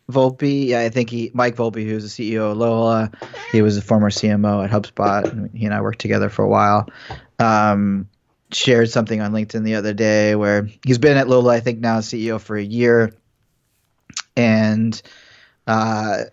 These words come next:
I guess, you know, go, doing very similar things and sharing, sharing the performance of the company with everybody in the company. And, uh, there was some, some occasion, I think, where he said, like, it was the,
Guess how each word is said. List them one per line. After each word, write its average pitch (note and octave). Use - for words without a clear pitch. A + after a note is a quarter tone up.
I A#2
guess, G#2+
you A#2+
know, A2
go, A#2
doing C3
very B2
similar B2
things C#3
and A#2
sharing, B2+
sharing C3
the A#2
performance A2+
of G#2+
the A2
company A2
with A2+
everybody A2
in G#2+
the G2+
company. G#2+
And, G#2+
uh, G2+
there A2
was G#2+
some, A2+
some E3+
occasion, D3
I B2+
think, C#3
where C3
he B2+
said, B2+
like, A#2
it B2
was A#2+
the, A2+